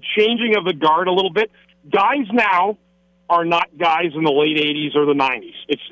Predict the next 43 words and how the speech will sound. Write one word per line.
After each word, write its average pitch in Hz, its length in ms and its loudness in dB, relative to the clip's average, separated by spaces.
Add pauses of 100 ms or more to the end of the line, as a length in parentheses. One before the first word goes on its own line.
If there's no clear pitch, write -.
they, 151 140 2
they 147 180 -2
just 147 300 -4
aren't, 135 280 -2
thank - 220 -2
God. 143 300 0 (580)
So, 175 380 4
and 175 100 -2
now 208 220 2
with, 208 180 2
with, 180 140 0 (180)
with 175 120 0 (100)
cell 190 220 2
phones 185 380 0 (140)
and, 143 400 -2 (120)
and 139 200 -2 (100)
social 180 340 2
media, 151 580 0
I 156 80 -2
think 170 240 -2
guys 165 260 0
have 165 160 0
to 156 60 -16
be 139 100 -6
careful. 160 400 -2
But 143 200 0 (360)
would 247 240 2
the 254 180 0
Vegas 285 380 0
flu 277 220 2
have 262 100 0
been 233 140 0
a 208 40 2
real 240 240 2
thing? - 760 -6
Absolutely. 196 880 0 (160)
The 175 180 0
Philly 240 360 0
flu 175 180 2
was 156 200 0
a 147 60 0
real 139 320 0
thing - 640 -10